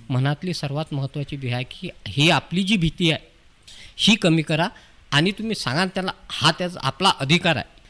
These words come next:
संविधानाने म्हणा किंवा एक त्याला दिलेला अधिकार आहे आपल्याला की, आणि तो त्या कामाचे पैसे घेतो ना, पगार घेतो तो त्या कामाचे, आपलं काम आहे की त्याला हे करणं की का नाही दिलं. आपण, आपल्याला असं वाटतं की आपण याच्या विरोधात बोललो, ते असं नाही. सर्वात सुरुवातीला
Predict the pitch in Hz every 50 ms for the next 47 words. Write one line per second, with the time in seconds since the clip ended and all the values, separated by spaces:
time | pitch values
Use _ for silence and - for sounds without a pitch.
0 | - - - - 147 135 131 147 131 139 135 135 135 131 131 131 127 127 135 135
1 | 135 - 143 131 135 131 127 - 139 147 139 117 131 131 139 139 147 139 120 117
2 | 135 135 - 160 143 135 131 117 - - 127 123 123 151 - - - - - -
3 | - - - 170 190 - - - - - - - 135 139 151 160 - - - _
4 | _ - 202 196 175 - - - - 170 175 - - - 135 131 139 147 175 185
5 | - 254 214 - - 165 - - 240 190 220 220 - 233 208 151 - - - 156
6 | 147 175 202 202 185 190 180 190 180 - 170 156 - 143 127 127 120 117 110 113
7 | - - 117 - - - - - 127 - - 170 160 - - 139 143 156 170 151
8 | 135 143 165 208 - - - - - - - - 165 - 160 151 156 151 196 151
9 | - - 131 127 127 135 - 214 - - 190 175 135 135 117 101 120 117 123 135
10 | - - 220 - - - - - - - - - 202 202 208 220 208 190 - 214
11 | 202 - 226 226 208 170 147 - 202 196 202 196 190 214 208 208 196 202 208 196
12 | 196 208 202 196 202 220 226 180 156 160 - - _ - - - 214 - - -
13 | - 147 147 - 202 202 196 - - - 160 156 190 190 190 - - - 156 160
14 | 180 190 185 - 175 165 160